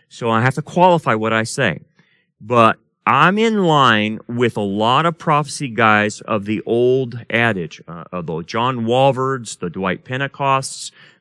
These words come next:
uh, Fruchtenbaum, the old guys that, that, that taught this,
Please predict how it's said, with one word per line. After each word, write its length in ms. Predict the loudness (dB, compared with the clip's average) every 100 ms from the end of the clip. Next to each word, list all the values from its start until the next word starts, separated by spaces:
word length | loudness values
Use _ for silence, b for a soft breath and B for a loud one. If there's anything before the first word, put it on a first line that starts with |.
| _
uh, 540 | -8 -4 -4 -4 -6
Fruchtenbaum, 840 | -8 -4 -2 -2 -4 0 0 0 -2
the 100 | -2
old 400 | 0 2 0 0
guys 640 | 0 2 0 -4 -10 -12 _ _ _ -18
that, 500 | -4 0 2 0 -2
that, 380 | -4 -2 -2 -6 _ _ _
that 140 | -16
taught 360 | -8 -2 -2 -2
this, 420 | -4 -4 -6 -12